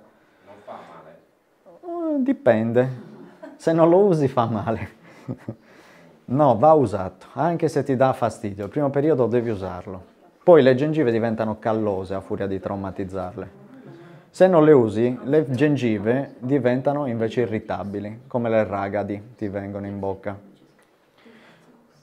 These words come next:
Speaker 2: Questo è uno strumento che rimuove macromeccanicamente.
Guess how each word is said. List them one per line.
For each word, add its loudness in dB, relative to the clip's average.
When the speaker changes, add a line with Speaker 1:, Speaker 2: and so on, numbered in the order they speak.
Speaker 2:
Questo 2
è 0
uno 2
strumento 0
che 2
rimuove 0
macromeccanicamente. -4